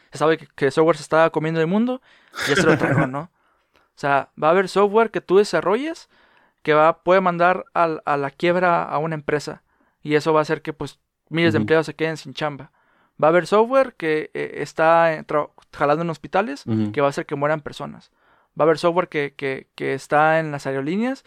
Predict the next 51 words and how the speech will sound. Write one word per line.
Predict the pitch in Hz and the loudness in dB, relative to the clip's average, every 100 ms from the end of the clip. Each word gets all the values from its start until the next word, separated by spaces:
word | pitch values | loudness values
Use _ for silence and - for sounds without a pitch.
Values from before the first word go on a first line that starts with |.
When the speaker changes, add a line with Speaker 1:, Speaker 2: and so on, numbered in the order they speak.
| _ _ | _ _
Speaker 1:
que | 135 | -2
va | 139 | -2
a | |
hacer | 165 | -2
que | 151 | -8
se | - | -6
caiga | 151 170 | -2 0
un | |
avión | 156 160 190 | 0 0 -2
y | |
se | 165 | -4
mueran | 147 156 156 | -6 -4 -6
mi-, | 151 - | -10 -14
muchas | 143 151 - | -10 -10 -10
personas. | - 131 143 - _ _ _ _ _ _ _ _ | -16 -14 -14 -16 _ _ _ _ _ _ _ _
No, | 165 170 - | -10 -10 -8
va, | 143 | -8
va | - 147 | -2 2
a | |
haber | 170 160 | 4 2
software | - 170 175 175 | 0 0 0 0
que | - 143 135 - | -2 -4 -4 -6
estadísticamente | 139 - 147 170 170 165 165 | -8 -6 -6 -4 -6 -4 0
va | 165 | 0
a | |
predecir | 165 160 151 160 | 2 -2 -2 -6
mal | 160 160 165 - _ _ _ - | -4 -2 -4 -8 _ _ _ -14
una, | 156 165 165 151 139 - - _ | -4 0 2 0 -4 -10 -20 _
<laughs> | _ _ - | _ _ -6
la | - | 0
epidemia | 135 147 156 175 247 254 - _ _ _ | 0 -2 -4 -2 -2 -4 -12 _ _ _
y, | 135 | -18
pues, | - 135 | -16 -10
se | 135 | -2
van | 139 | -2
a | 175 | 0
infectar | 165 170 | -4 -4
miles | 175 170 | -2 -2
de | 165 | -4
personas | 151 175 | -6 -10
por, | - 156 | -10 -14
por | _ 156 151 | _ -10 -8
tus | 151 | -6
malos, | 160 170 175 - _ | -4 -2 -4 -6 _
por, | 160 - _ - | -18 -18 _ -10
por | - | -6
tu | 160 | -2
mal | 180 | -2
trabajo, | 233 294 262 | 0 0 0
¿no? | 175 208 | -4 -6
Entonces, | 196 202 208 202 | -6 -4 -4 -4